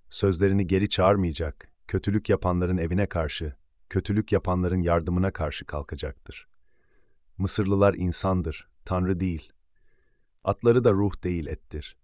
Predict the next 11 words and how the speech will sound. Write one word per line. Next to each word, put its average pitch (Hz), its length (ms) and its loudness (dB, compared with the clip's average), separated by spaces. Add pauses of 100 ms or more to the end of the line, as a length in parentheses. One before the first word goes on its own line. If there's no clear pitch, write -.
(500)
Yahve 101 300 4
elini 110 240 4
uzattınca 90 840 0
yardım 95 340 4
eden 98 220 4
de 90 80 -2
tökezleyecek, 80 1000 -6
yardım 92 340 0
edilen 101 360 0
de 82 140 -4
düşecek, - 560 -6